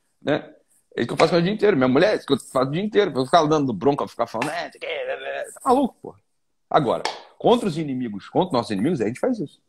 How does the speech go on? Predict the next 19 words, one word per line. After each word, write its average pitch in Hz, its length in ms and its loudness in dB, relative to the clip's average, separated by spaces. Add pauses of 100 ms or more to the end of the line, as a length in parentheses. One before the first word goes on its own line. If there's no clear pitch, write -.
(140)
Tá? 82 100 -10
A 85 60 -10
gente 92 120 -8
tem - 100 -4
que - 40 -10
fazer 90 280 6
isso. - 160 -8 (340)
É 143 100 8
que 147 80 0
o - 20 2
pessoal 170 160 6
faz 170 120 6
o - 20 4
contrário, 165 380 6
né, 98 60 -2
Thiago? - 160 -10
O - 40 -20
pessoal 127 380 0 (260)
briga 160 480 6